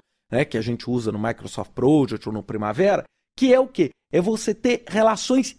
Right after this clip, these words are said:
interdependentes, onde A depende de B e B depende de A. Aí, a forma de você planejar isso foi uma forma bastante, mas muito interessante mesmo,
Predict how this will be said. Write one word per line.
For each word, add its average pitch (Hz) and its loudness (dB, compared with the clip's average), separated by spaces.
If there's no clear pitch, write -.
interdependentes, 262 0
onde 226 2
A 294 2
depende 262 0
de 214 0
B 202 -2
e 294 0
B 240 4
depende 185 0
de 131 -4
A. - -4
Aí, 269 2
a 226 4
forma 311 0
de 196 0
você 185 0
planejar 170 -2
isso 226 -6
foi 240 0
uma 240 0
forma 233 -2
bastante, 240 -2
mas 277 2
muito 302 4
interessante 175 0
mesmo, 190 0